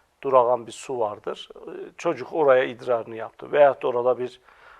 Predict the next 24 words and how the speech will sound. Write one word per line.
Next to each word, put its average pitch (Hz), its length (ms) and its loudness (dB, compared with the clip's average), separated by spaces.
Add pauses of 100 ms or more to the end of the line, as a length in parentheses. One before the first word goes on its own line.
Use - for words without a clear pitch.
(120)
hayvan 135 400 4
kestiniz, 113 600 -16
bir, 117 340 -14
e, - 60 -20 (1200)
koyun 131 320 2
kestiniz, - 800 -8 (100)
kan 139 320 4 (560)
aktı 147 320 6
oraya. 110 320 -6 (1160)
Orayı 156 580 10
bir, 147 320 -4
e, 135 280 -14
kan 139 320 4
ne 147 40 6
yaptı? 143 320 4
E, - 200 -8 (1160)
murdar 135 440 6
etti. - 340 -18 (320)
Ve 131 160 -6
kanın 127 460 -2
rengi 123 320 -2
de 135 60 -4
orada 120 360 -6
bellidir. 113 500 -12